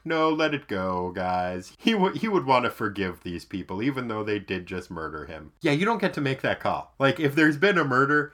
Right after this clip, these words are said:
they are going to, well, theoretically, at least, they are going to investigate it.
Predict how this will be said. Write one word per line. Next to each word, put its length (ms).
they 680
are 140
going 360
to, 220
well, 300
theoretically, 800
at 180
least, 240
they 120
are 140
going 280
to 160
investigate 680
it. 80